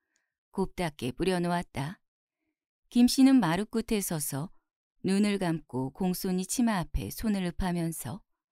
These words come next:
"하느님, 우리 선생님을 도와주시옵소서. 모든 도인을 도와주시옵소서. 세월이 하도 분분하오니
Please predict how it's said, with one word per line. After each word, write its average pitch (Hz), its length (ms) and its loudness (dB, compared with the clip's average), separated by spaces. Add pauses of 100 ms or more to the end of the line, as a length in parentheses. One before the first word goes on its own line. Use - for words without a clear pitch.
(440)
"하느님, 170 840 2 (640)
우리 240 220 2
선생님을 240 640 2
도와주시옵소서. 190 1400 -6 (840)
모든 202 500 4
도인을 202 540 0
도와주시옵소서. 180 1300 -6 (960)
세월이 156 560 0
하도 233 340 -4
분분하오니 185 920 -4